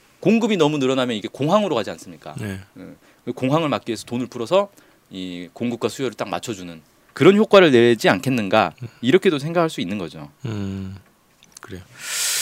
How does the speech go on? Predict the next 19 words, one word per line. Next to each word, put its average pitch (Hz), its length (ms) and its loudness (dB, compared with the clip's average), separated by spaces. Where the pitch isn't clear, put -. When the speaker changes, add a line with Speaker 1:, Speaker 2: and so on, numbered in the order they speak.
Speaker 2:
자, - 160 8
일부 208 300 12
언론에서는 208 420 12
현금 220 280 10
푸는 190 260 8
게 156 160 8
북한 175 260 4
시장 196 320 6
경제의 143 1600 4
징후다 156 480 12
이런 135 480 6
평가가 165 340 2
있어요. 101 500 0
어떻게, 139 360 6
Speaker 1:
네. - 60 -6
Speaker 2:
어떻게 147 300 0
보세요? 107 260 -2
Speaker 1:
예, 113 120 -4
일단은 180 540 4